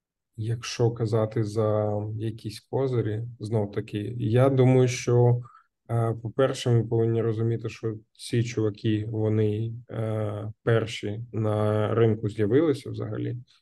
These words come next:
зі своєю ідеєю. У них дуже сильна команда, якщо хто хоче пересерчити, у них реально дуже сильна команда і співзасновників, і навіть розробників.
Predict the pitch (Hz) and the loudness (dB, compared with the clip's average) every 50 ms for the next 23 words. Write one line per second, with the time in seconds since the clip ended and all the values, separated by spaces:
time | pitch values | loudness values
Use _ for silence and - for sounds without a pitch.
0 | _ - 120 113 107 - - 113 107 107 107 107 104 101 104 101 98 98 98 104 | _ -6 -4 -4 -4 -2 -2 0 0 0 0 0 -2 -2 -4 -4 -4 -4 -4 -6
1 | 110 107 - 110 110 117 113 107 110 113 113 113 110 - - 117 107 107 104 - | -8 -8 -2 0 2 2 2 2 0 0 0 0 -2 -2 -2 -2 -2 -2 -4 -4
2 | - 104 110 127 151 151 135 113 107 101 - - - 104 101 101 98 101 - - | -4 -2 0 0 0 0 0 0 0 -2 -4 -4 -2 0 0 0 -2 -6 -8 -8
3 | 107 98 98 _ _ _ - 110 104 - 104 - - 107 107 107 - - 123 131 | -8 -8 -10 _ _ _ -4 -4 -4 -4 -6 -8 -6 -6 -6 -6 -4 -2 -2 -2
4 | 151 143 - 120 123 - 113 120 120 - - - _ _ _ - 117 110 113 - | -2 -4 -8 -8 -6 -4 -4 -4 -4 -8 -16 -20 _ _ _ 0 0 0 0 2
5 | 110 110 113 110 107 107 101 104 107 101 107 104 - - 110 104 104 104 - 107 | 2 4 4 4 4 4 2 2 0 0 -2 -4 -4 -4 -4 -4 -4 -4 -4 -2
6 | 107 107 107 104 101 104 113 117 - _ - 117 104 107 107 101 - - 120 135 | -2 -2 -2 -2 -2 -2 -4 -6 -6 _ 0 0 0 0 -2 -2 0 0 2 2
7 | 143 143 131 120 - 131 123 117 117 110 95 110 110 110 107 107 107 107 104 - | 2 2 0 0 0 0 0 -2 -2 -4 -6 -4 -4 -2 -2 -2 -2 -2 -4 -4
8 | 117 110 104 107 107 107 98 104 104 104 104 - - | -4 -6 -4 -2 -2 -2 -2 -2 -4 -8 -8 -8 -8